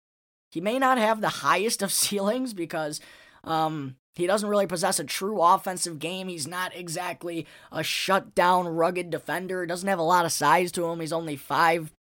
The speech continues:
ten, five eleven, a buck seventy-five, a buck eighty.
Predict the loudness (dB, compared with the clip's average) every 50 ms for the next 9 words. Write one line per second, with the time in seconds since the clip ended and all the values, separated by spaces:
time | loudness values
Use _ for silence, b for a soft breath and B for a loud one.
0 | _ _ -2 -2 0 -2 -2 -4 -6 -2 0 2 2 2 0 -2 -2 0 0 0
1 | 0 0 -2 -2 -4 0 2 2 2 2 2 0 0 0 0 -2 -4 -6 -4 -2
2 | 0 0 0 0 -2 -4 -2 -2 -4 -2 -2 -2 -2 -2 -2 -2 -4 -6 -8